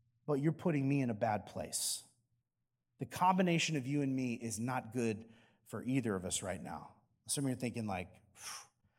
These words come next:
"At least he told them. Some people just, like, ghost you and that's it." I don't know if you know this, but there's been, like, a, a ton of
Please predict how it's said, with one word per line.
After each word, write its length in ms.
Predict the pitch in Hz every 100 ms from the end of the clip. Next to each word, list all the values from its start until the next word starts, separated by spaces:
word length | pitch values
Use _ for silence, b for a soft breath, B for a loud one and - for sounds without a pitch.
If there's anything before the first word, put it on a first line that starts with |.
| _
"At 180 | 110 110
least 280 | 131 165 -
he 120 | 170
told 320 | - 143 175
them. 240 | 107 90 98 - - _ _ _
Some 180 | - -
people 220 | 220 123
just, 460 | 127 135 - - -
like, 200 | 117 110 - - _ _ _ _ _ - 120
ghost 340 | 190 269 -
you 140 | 170
and 100 | 131
that's 220 | 165 180 196
it." 320 | 240 - - - - - _ _ _ _ _ _ _ _ _ _ _ _ _ _ _ _ _ _ _ _ _ _ _
I 60 | -
don't 60 | 320
know 60 |
if 60 | 214
you 60 |
know 80 | 180
this, 120 | 185
but 80 | 143
there's 140 | 165 190
been, 120 | 247
like, 180 | 151 135
a, 240 | 127 135 -
a 80 | 127
ton 320 | - 160 165
of 200 | 143